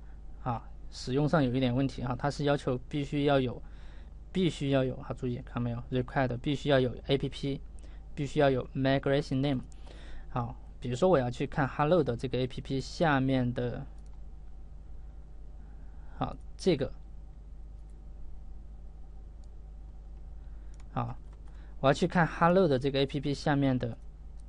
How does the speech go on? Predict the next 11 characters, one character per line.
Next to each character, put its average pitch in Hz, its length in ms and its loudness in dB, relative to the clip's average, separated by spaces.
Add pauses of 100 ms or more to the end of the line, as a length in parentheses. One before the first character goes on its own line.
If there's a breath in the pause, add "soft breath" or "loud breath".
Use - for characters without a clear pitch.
(180)
这 233 220 10
个 123 300 2 (440 soft breath)
脚 123 280 2
本， 120 260 4 (1600)
它 160 200 6
所 131 220 2
产 120 200 -4
生 127 140 0
的 123 80 2
C 143 220 0
Q - 280 -6